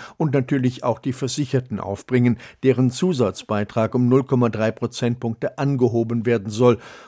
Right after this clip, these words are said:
wovon seit dem vergangenen Jahr auch die Arbeitgeber wieder die Hälfte tragen müssen.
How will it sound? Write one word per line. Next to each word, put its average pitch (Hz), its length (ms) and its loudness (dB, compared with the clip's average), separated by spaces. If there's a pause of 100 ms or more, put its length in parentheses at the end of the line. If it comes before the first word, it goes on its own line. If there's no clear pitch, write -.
(100)
wovon 139 380 2
seit 123 160 2
dem 117 140 -2
vergangenen 120 540 2
Jahr 113 180 2
auch 120 100 -4
die - 160 -4
Arbeitgeber 127 640 0
wieder 113 180 -2
die 127 140 -2
Hälfte 107 460 -6
tragen 92 420 -12
müssen. - 300 -20